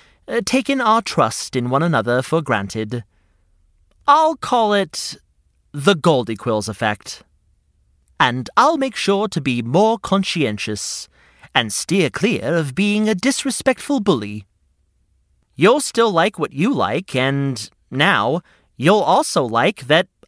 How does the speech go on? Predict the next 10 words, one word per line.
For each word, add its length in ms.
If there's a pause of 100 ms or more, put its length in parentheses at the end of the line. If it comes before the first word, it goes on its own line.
other 260
people 600 (180)
like 360
what 160
they 180
like. 520 (840)
That's 400
right. 460 (540)
And 200
what 160